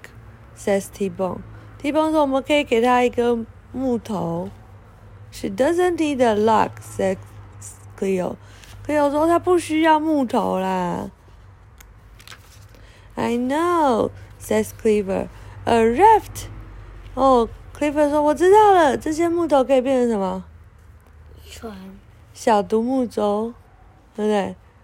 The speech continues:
Speaker 1: “Say that again,” says Cleo. “A raft?” 他说：“再讲一次。” Cleo说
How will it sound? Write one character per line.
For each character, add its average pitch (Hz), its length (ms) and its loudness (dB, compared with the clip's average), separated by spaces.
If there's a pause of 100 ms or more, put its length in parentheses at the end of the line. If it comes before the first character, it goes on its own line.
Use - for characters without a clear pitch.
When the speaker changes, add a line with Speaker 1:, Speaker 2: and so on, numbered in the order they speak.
(300)
Speaker 1:
“Say 339 300 0
that 359 260 2
again,” 370 520 0
says 277 340 -2
Cleo. 240 400 0
“A - 180 -2
raft?” 294 540 -2 (1300)
他 294 120 -4
说 330 160 -2 (200)
：“再 359 180 -2
讲 277 260 0
一 277 80 -4
次。” 294 460 -2 (800)
Cleo 247 280 2
说 269 240 0